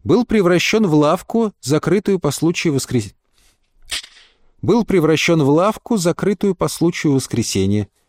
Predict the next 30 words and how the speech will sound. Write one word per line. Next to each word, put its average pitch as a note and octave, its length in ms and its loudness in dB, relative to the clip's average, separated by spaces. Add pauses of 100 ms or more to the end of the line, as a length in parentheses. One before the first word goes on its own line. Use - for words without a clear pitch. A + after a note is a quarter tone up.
(380)
Торговали F#2 540 0
в A#2+ 80 -2
ней C3 140 2
подержанными B2+ 600 0
вещами. F#2 680 -2 (500)
Сквозь B2+ 380 0
грязные E3+ 480 2
витрины G3+ 460 2
мне G3+ 220 4
были G3 240 2
видны F#3 380 2
ряды F#3 320 2
неописуемо F#3+ 880 2
дряной F3 400 2
мебели, F3+ 480 2 (380)
на C#3+ 100 2
которой F3 280 4
стопками G#3 680 0
стояли F#3 480 2
старые E3+ 480 0
тарелки F3 540 0
и F#3 80 0
прочая E3+ 420 -2
посуда. B2 560 0 (720)
Единственной B2 640 2
вещью, B2+ 560 2 (300)
привлекшей A#2+ 500 2
моё A#2+ 200 2
внимание, D3+ 520 2
была D#3+ 380 2